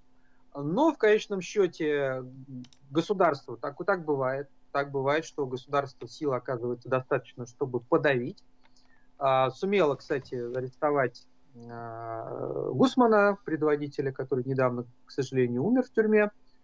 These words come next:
сумела сократить очаг, э, до небольших, э, территорий.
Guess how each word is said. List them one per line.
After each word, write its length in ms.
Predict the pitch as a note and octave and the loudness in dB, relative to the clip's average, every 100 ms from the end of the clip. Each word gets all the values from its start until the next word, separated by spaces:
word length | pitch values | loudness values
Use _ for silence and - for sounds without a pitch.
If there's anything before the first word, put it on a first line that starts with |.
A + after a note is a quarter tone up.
| - - - | -20 -20 -20
сумела 680 | - G#3 A#3+ G#3+ E3+ D3+ C#3+ | 4 8 8 8 8 4 2
сократить 540 | F#3 F3+ F#3 F#3 E3 | -4 0 0 0 -2
очаг, 540 | D3+ D3 E3 B2+ - - | -2 0 0 0 -4 -8
э, 360 | C3+ B2 B2 A#2+ | -6 -6 -6 -8
до 600 | A#2+ E3+ D#3+ C#3+ C#3 C3+ | -2 2 4 4 2 0
небольших, 720 | C3 C#3+ D3 D3 - C#3 - - | -2 0 0 0 -2 -6 -6 -10
э, 180 | C3+ B2+ | -6 -4
территорий. 720 | - D3+ E3 D4 C#4+ C4+ | -2 -4 2 2 2 0